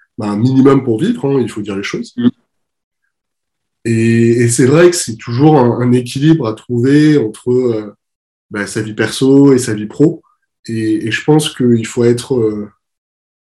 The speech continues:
Speaker 1: faut être assez franc avec soi-même, dans le sens où, euh, bah, en tant que bipolaire, il y a, on va souvent devoir faire des choix par rapport à son travail qui ne seront pas toujours dans le sens, euh, financier.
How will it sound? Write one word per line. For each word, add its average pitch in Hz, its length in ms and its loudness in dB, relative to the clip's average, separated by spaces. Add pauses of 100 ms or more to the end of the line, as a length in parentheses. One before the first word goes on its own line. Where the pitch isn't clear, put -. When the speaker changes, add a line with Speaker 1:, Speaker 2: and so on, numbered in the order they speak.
(180)
Speaker 1:
faut 131 140 -2
être 131 120 2
assez 170 240 0
franc 170 400 -4
avec 123 180 0
soi-même, 123 480 -4 (760)
dans 117 160 -2
le 117 80 2
sens 156 400 0
où, 123 220 0
euh, 110 400 -2
bah, 104 160 -10
en 107 120 -8
tant 143 200 -2
que 135 60 -6
bipolaire, 131 600 -2 (1120)
il 113 80 -10
y - 20 -2
a, 110 380 0
on 117 40 -6
va 123 160 0
souvent 170 420 2
devoir 139 280 0
faire 127 160 -8
des 117 120 -4
choix 147 340 -2
par 120 100 -6
rapport 107 220 -8
à 113 40 -10
son 113 140 -12
travail 131 480 0
qui - 240 -12
ne 113 100 -2
seront 117 340 -2
pas 160 140 2
toujours 151 260 0
dans 127 100 -2
le 120 60 -2
sens, 139 380 -2
euh, 107 260 -4
financier. 120 480 -8